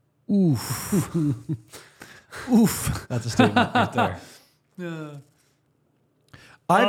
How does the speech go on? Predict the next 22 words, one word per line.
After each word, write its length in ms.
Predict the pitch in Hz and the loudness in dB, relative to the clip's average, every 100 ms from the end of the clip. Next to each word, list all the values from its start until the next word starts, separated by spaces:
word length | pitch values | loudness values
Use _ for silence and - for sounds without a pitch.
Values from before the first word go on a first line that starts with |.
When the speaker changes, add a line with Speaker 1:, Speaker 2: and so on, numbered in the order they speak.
| 302 | 4
Speaker 3:
been 80 | 170 | 2
Speaker 1:
Oh, 60 | |
Speaker 3:
saying 520 | 170 175 175 175 160 151 | 4 4 4 4 2 0
Speaker 1:
man. 80 | 151 | 0
Speaker 3:
all 220 | 170 180 | 0 2
the 120 | 156 | 0
right 340 | 143 143 147 151 | 2 2 0 -4
things 380 | 151 127 120 110 - | -4 -2 -4 -6 -4
all 240 | 131 - | -2 -2
along. 220 | 160 156 | 0 0
Speaker 1:
Yeah, 320 | 160 165 165 143 | 0 0 0 0
yeah. 340 | 117 117 117 98 - _ _ 127 | -2 -4 -6 -8 -14 _ _ -2
Speaker 3:
Okay? 220 | 135 196 | 2 4
Speaker 1:
Yep. 100 | 208 107 104 - _ _ | 2 -4 -10 -14 _ _
Speaker 3:
But 100 | 147 | -2
I 60 | 131 | 0
really 280 | 110 262 277 | 2 2 2
want 360 | 190 156 - | 2 0 -2
some 160 | - 107 | -6 -4
of 60 | 107 | -6
that 180 | - | -8
sop. 420 | - 143 - - | -6 -6 -6 -10